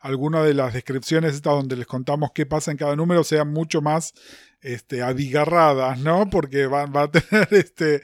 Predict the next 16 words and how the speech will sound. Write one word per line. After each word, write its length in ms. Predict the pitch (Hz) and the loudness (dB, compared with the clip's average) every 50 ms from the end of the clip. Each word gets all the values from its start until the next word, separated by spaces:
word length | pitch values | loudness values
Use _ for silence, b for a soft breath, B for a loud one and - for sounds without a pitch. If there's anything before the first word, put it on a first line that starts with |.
| B B B B 202 190 B _ | B B B B -8 -8 B _
un 200 | - 156 165 170 | -2 -2 0 0
montón 420 | 175 175 170 160 156 180 185 190 | 0 -2 -2 -2 -2 -2 -2 0
de 60 | 185 175 | -2 -4
información, 640 | 165 - 175 160 151 160 170 156 - 254 262 277 269 | -4 -4 -6 -6 -4 -4 -4 -2 0 2 2 2 2
pero 200 | 240 214 190 170 | 2 2 4 4
bueno, 280 | 165 156 143 135 127 b b b b b b b _ | 4 4 2 0 -2 b b b b b b b _
eh, 540 | - 151 147 143 143 143 139 139 135 135 135 | -8 -4 -2 -2 0 0 2 2 2 2 0
lo, 960 | 135 139 143 143 139 139 135 135 131 127 120 117 117 113 107 101 104 113 113 _ _ _ | 0 0 -2 0 0 0 -2 -2 -2 -4 -4 -6 -8 -10 -12 -16 -20 -20 _ _ _ _
nada, 260 | 160 196 240 190 135 | -4 -4 -4 -4 -4
lo 80 | 131 135 | -4 -4
disfrutamos 600 | 135 139 - - 156 156 208 220 240 254 202 - | -4 -4 -6 -8 -8 -4 -4 -4 -2 -4 -4 -4
un 100 | 214 190 | -4 -4
montón 500 | 180 170 170 - 208 220 247 277 269 190 - | -4 -6 -4 -2 -2 -2 0 -2 -4 -8 -10
y, 680 | 180 160 156 156 151 147 143 139 131 131 127 120 131 - _ | -10 -10 -10 -8 -8 -8 -8 -8 -8 -8 -10 -12 -12 -14 _
y 140 | 165 185 185 | -4 -2 -2
esto 400 | 170 - - 147 120 120 - | -2 -2 -8 -10 -12 -12 -14